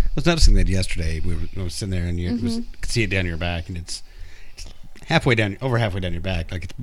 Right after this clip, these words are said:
Speaker 1: below your bra strap in the back.
Speaker 2: It's crazy.
Speaker 1: You've always wanted long hair, but
Speaker 2: Well, I had really long hair when I was in high school, and I cut it to a little bit longer than shoulder length,
Speaker 1: Mm-hmm.
Speaker 2: um, right after high school.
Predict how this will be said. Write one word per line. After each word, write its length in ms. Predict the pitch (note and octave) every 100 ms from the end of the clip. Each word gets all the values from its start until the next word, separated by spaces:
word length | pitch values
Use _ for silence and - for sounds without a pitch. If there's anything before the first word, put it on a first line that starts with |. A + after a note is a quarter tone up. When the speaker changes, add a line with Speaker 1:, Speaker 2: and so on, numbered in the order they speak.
| -
Speaker 1:
below 180 | A#2+ G#2+
your 180 | F#2+ F#2
bra 300 | F2 F#2 E2+
strap 360 | - E2+ D#2+
in 80 | -
the 60 | E2
back. 240 | - - -
Speaker 2:
It's 160 | -
crazy. 560 | - - G#3 G3 F3 G#3 - - - - - - - - -
Speaker 1:
You've 120 | C#3
always 180 | G#3+ D#3+
wanted 260 | D#3+ A#2
long 200 | F#2+ F2+
hair, 220 | F2+ F#2
but 180 | E2+ F#2 F2 - - - - - - -
Speaker 2:
Well, 100 | E4+
I 60 | E4+
had 400 | - F#4 G#4 G4
really 220 | D#4 D4
long 220 | C4 B3
hair 200 | B3+ B3
when 140 | A#3
I 60 | G#3+
was 220 | A3 A3
in 100 | G#3+
high 140 | G3 G3
school, 500 | - C#4+ D4+ D#4+ E4 - - - - - -
and 140 | A#3+
I 100 | A#3
cut 220 | - C#4
it 300 | C#4 B3+ - - - - -
to 580 | - C#4 B3+ B3+ B3+ B3+
a 140 | - -
little 220 | E4+ F#4+
bit 200 | F4 C#4
longer 320 | C4+ B3+ C#4+
than 160 | B3+ G#3+
shoulder 320 | - A3 A#3+
length, 520 | B3 B3+ C4 - - - -
Speaker 1:
Mm-hmm. 460 | C3+ F#2+ G2 A2 -
Speaker 2:
um, 540 | A#3+ G#3+ G3 G3 G3 -
right 220 | - G#3+
after 300 | G3 G#3 -
high 140 | A#3 A#3
school. 480 | - - B3 B3+